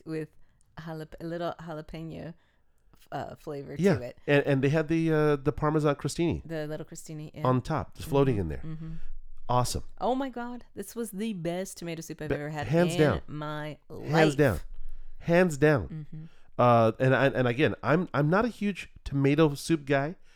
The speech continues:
Speaker 2: I've had the Campbell's. I'm a big fan doing it at home,
Speaker 1: <laughs>
Speaker 2: or, you know, uh, ma-,
Speaker 1: Doesn't
Speaker 2: making
Speaker 1: even
Speaker 2: that.
Speaker 1: compare, but, you
Speaker 2: No,
Speaker 1: know.
Speaker 2: no, no, no, no. But see, you have to understand. I mean, y-, you have to give some background.
Speaker 1: Yeah.
Speaker 2: See,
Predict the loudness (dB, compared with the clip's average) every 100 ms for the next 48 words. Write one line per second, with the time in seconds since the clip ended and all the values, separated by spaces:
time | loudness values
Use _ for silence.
0 | -2 2 2 2 2 0 -4 -20 -6 -2
1 | 2 4 4 4 2 2 2 -2 2 2
2 | 2 2 2 0 -2 -2 -2 -4 -12 -12
3 | -12 -10 0 4 6 6 4 2 2 0
4 | 0 0 0 0 2 0 -2 -6 -12 -12
5 | -14 -14 -6 -2 4 6 6 4 4 2
6 | 2 0 -4 -4 -2 2 4 4 4 4
7 | 4 4 4 2 2 0 -4 -4 -6 -6
8 | -6 -4 -4 -6 -8 -18 -18 -16 -12 -12
9 | -12 -10 -6 -6